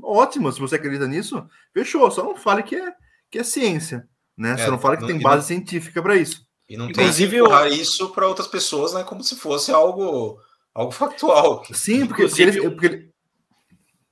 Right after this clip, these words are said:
Speaker 3: Opa, foi mal.
Speaker 1: Nossa, porque só, só, só finalizando aqui, porque, porque ele, porque eles falam, né? Eles começam a, a falar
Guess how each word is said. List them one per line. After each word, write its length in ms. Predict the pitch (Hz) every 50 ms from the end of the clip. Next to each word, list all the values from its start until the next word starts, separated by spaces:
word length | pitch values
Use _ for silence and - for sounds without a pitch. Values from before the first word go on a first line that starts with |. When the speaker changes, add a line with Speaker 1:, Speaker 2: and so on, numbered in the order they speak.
| _ _ _
Speaker 3:
Opa, 180 | - - 135
foi 140 | - - 135
mal. 160 | 123 117 110 _ _ _ _ _ _ _ _ _ _ _ _ _ _ _ _ - - _ _ _
Speaker 1:
Nossa, 380 | - 143 147 147 - 107 92 - _ _ _ _ _ - _ _
porque 440 | - 175 170 165 170 160 156 156 147
só, 200 | 147 - 170 -
só, 220 | - - 170 165 139
só 140 | - 165
finalizando 400 | 156 170 175 165 165 151 156 139
aqui, 160 | 127 - 127 110
porque, 300 | - - - - 165 147
porque 120 | 156 151
ele, 120 | 143 147 -
porque 200 | - - - 131
eles 140 | 135 - -
falam, 320 | - 277 240 214 - 135
né? 120 | 120 120 120
Eles 240 | 120 107 120 113 -
começam 360 | - 135 123 123 - 143 127
a, 220 | 117 113 - 107
a 60 | 110
falar 380 | 107 - 127 117 120 120 110 107